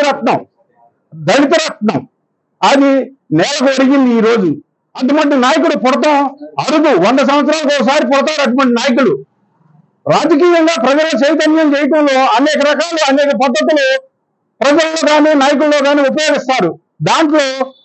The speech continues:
ఒక విభిన్నమైన కోణాన్ని ప్రజల్లో చైతన్యం పరచడానికి,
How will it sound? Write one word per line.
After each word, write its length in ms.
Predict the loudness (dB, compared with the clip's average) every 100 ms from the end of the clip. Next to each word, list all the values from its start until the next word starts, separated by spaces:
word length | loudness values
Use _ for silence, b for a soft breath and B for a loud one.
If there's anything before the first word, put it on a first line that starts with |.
| -2
ఒక 80 | 2 2 2
విభిన్నమైన 640 | 0 2 2 2 0 -2 -2 0
కోణాన్ని 460 | 0 0 0 0 -2 -8 _
ప్రజల్లో 440 | -2 0 0 0 -2 -2
చైతన్యం 400 | 0 0 0 0 2
పరచడానికి, 540 | 0 0 0 0 0